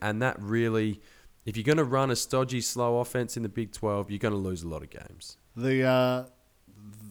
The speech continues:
Speaker 2: the way I saw things playing out with Bill Snyder is, and this may just be me, but it was very much that Jedi,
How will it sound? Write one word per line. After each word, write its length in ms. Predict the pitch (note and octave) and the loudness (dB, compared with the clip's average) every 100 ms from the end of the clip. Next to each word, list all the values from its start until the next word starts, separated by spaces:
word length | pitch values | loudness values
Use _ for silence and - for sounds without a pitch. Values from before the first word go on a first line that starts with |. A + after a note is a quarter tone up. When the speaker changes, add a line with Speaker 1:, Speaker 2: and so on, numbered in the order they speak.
| - - | -20 -10
Speaker 2:
the 80 | C#3 | -4
way 240 | C3 D3+ D3+ | 0 2 4
I 240 | A#2+ B2 | 6 4
saw 340 | - - A2 | 2 -2 -2
things 320 | A2 A2+ G#2+ - | -2 -4 -6 -6
playing 300 | A2 G#2 G#2 | -6 -4 -4
out 160 | G2+ | -4
with 240 | F#2 F#2 - | -6 -8 -8
Bill 180 | G2 | -8
Snyder 680 | F#2 - F#2 F#2+ A#2 F3 D#3+ - | -8 -10 -8 -6 -4 -6 -8 -10
is, 400 | F#2 G2 F2+ - | -8 -8 -10 -10
and 240 | G2+ A2+ | -6 -6
this 140 | A2+ | -4
may 180 | A#2+ G#2+ | -4 -4
just 240 | G2 F#2 - | -4 -8 -8
be 100 | F#2 | -10
me, 360 | F#2 B2+ D#3 - - - - | -4 -4 -4 -8 -20 -20 -4
but 60 | |
it 40 | A#2 | -2
was 100 | G#2+ | 0
very 240 | B2+ C#3 | 4 4
much 300 | B2+ A#2 - | 4 2 0
that 260 | A#2 G#2 G2+ | -2 -2 -4
Jedi, 1000 | G2 G#2+ G#2 G#2 G2+ G2 F#2+ F#2+ F#2 | -4 -2 -2 -2 -2 -2 -2 -4 -6